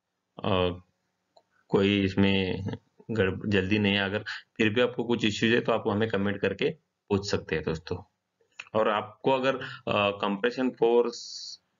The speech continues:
अ, का जो हम लोग parameter जो set करते हैं, ये सब के बारे में आपको अगर कुछ information चाहिए तो हमारा एक पिछला video है, अ,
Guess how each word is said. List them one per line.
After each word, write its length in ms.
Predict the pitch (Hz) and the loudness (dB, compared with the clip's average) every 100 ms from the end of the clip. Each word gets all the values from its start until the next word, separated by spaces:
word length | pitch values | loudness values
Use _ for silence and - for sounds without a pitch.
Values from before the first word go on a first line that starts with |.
| _ _ | _ _
अ, 280 | _ - 113 98 95 95 98 98 104 | _ -4 0 2 0 0 -2 -4 -6
का 120 | 110 107 | -4 -2
जो 120 | 107 | -2
हम 160 | 107 | 0
लोग 300 | 110 110 113 | 2 2 0
parameter 480 | 101 92 101 107 110 | -2 -2 -4 -4 -4
जो 140 | 107 110 | -2 0
set 240 | - 101 | 0 0
करते 280 | - 101 110 | 0 0 2
हैं, 80 | 104 | 2
ये 140 | 107 | 2
सब 280 | - 113 113 _ | 2 -2 -2 _
के 100 | 120 | -2
बारे 240 | 110 98 104 | 0 0 0
में 120 | 107 | -2
आपको 240 | 101 - | -4 0
अगर 180 | 104 104 | 0 0
कुछ 260 | 104 104 104 | -2 -2 0
information 600 | 98 107 107 107 107 101 | 0 2 0 0 0 2
चाहिए 160 | 101 | 2
तो 100 | 98 | 2
हमारा 260 | 110 101 104 | 0 0 0
एक 120 | 104 - | -2 -4
पिछला 280 | 98 104 120 | 0 2 4
video 320 | 120 113 113 | 4 4 4
है, 280 | 113 120 165 - - - - | 4 2 -6 -10 -20 -20 -8
अ, 420 | 95 98 95 95 | -2 0 2 -2